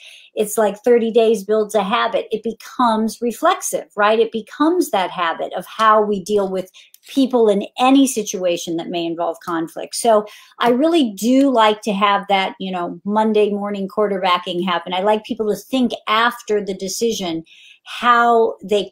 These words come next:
could have responded better, but also what they did right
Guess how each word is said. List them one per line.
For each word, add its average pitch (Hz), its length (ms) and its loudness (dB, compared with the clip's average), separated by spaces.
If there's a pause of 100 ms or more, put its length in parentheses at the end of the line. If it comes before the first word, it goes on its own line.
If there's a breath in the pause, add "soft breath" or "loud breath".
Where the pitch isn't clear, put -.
could 285 200 2
have 269 160 0
responded 220 640 -2
better, 220 380 2
but 262 120 2
also 320 320 2
what 262 240 4
they 254 120 4
did 254 280 2
right 262 340 2